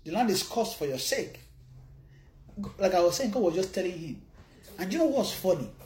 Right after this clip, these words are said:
God was looking for a way to also redeem him from that curse. Then it, it, it put him in presence. Because presence is enough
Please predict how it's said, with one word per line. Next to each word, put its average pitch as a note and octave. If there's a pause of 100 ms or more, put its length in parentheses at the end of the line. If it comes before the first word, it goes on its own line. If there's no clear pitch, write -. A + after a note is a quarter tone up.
(500)
God G#3+
was -
looking F#3+
for D#3+
a C#3
way D#3+
to -
also G3
redeem F#3+
him F3
from C#3+
that -
curse. G#3+ (3250)
Then F3
it, E3 (240)
it, A3
it G3
put D4+
him G3+ (520)
in D#3+
presence. - (1500)
Because A3
presence G#3
is F3
enough G3